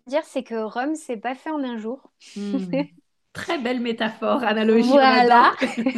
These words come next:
Speaker 1: <laughs> C'est ça. Donc, euh, en fait, c'est pas parce qu'il n'y a pas la finalité tout de suite qu'on n'a pas avancé.
Speaker 2: Hmm.
Speaker 1: En fait, je pense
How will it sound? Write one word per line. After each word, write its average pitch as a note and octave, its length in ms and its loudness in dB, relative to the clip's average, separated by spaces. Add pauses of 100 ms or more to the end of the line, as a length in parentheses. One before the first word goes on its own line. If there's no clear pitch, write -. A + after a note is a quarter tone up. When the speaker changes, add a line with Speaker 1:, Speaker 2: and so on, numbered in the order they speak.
(440)
Speaker 1:
<laughs> F#4 300 -6 (540)
C'est C#4 240 0
ça. C4+ 260 4 (200)
Donc, C4 380 -2
euh, C#4 120 0 (100)
en C4 140 -6
fait, F4 200 -2 (640)
c'est C4+ 140 -10
pas F#4+ 220 -4
parce E4+ 280 -6
qu'il C#4 180 -12
n'y A#3 80 -8
a A3+ 100 -8
pas D#4+ 200 -6
la C#4 160 -6
finalité A#3+ 760 -14
tout - 180 -18
de A3+ 80 -20
suite - 520 -14
qu'on B3 180 -10
n'a A3 140 -4
pas C#4+ 240 0
avancé. G#3+ 520 -12 (360)
Speaker 2:
Hmm. F3+ 380 -12 (840)
Speaker 1:
En A3+ 120 -12
fait, D4+ 240 -2
je C4+ 160 -6
pense D4 480 -12